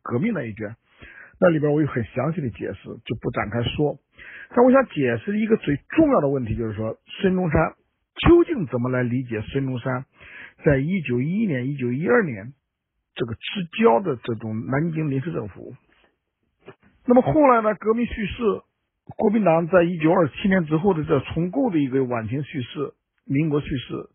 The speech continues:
就把这个南京临时政府呢，就看的是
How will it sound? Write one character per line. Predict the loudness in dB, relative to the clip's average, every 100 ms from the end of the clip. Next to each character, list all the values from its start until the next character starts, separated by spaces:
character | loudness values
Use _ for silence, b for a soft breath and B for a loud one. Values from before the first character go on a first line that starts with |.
| _
就 | -6
把 | 0 0
这 | 0
个 | -6 -6 -8 -12 B B B -2
南 | 0 0
京 | 0 -2 0
临 | -2
时 | -4
政 | -4 -4
府 | -6
呢， | -8 -8 -10 -12
就 | -12
看 | -10 -6 -4
的 | -6
是 | -8